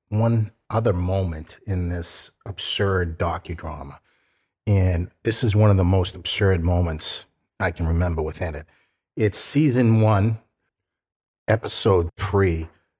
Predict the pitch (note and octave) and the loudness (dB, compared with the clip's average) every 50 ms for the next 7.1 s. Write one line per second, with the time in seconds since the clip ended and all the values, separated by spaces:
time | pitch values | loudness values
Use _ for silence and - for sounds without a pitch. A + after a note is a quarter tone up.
0 | _ _ - G2 F#2 F2+ E2+ F#2 F#2+ F2+ F2+ E2+ E2 - - - - - A2+ A#2 | _ _ -6 -4 -4 -4 -2 0 0 0 0 -2 -4 -6 -10 -10 -4 0 2 2
1 | C3+ C#3+ B2+ - - - - - A2 G2+ - - - - - - - - - - | 4 2 2 0 -2 -2 0 2 2 2 0 -2 -8 -8 -8 -8 -8 -10 -6 -2
2 | - G#2+ G2+ F#2+ F#2 F#2 F2 - - - - - - _ _ - - - G2+ - | 2 4 4 4 4 2 0 -2 -6 -8 -8 -10 -12 _ _ -4 -2 -2 -2 -2
3 | - - G2 - - - F#2+ F2+ F2 E2+ E2 E2 D#2+ - - - - - - F2+ | -4 -8 -10 -10 -2 0 2 2 4 2 0 -2 -4 -6 -8 -6 -4 -4 -2 -2
4 | E2+ - - - - - - _ - - - - _ _ _ _ _ _ _ _ | -4 -4 -6 -12 -16 -16 -18 _ -18 -18 -18 -18 _ _ _ _ _ _ _ _
5 | _ _ _ _ - G2+ G2 G#2+ A2+ A2 - - - - A#2+ G#2+ G#2 - - - | _ _ _ _ 2 4 6 6 4 2 0 -4 0 2 4 4 4 2 2 2
6 | G2+ F#2+ G2 F#2+ - G2 F#2 E2+ E2+ E2+ - - - G2+ F#2+ F#2 F#2 F2 E2+ E2 | 4 4 2 2 0 -2 -2 -2 -4 -6 -6 -2 0 2 2 2 2 0 -2 -4
7 | E2+ | -6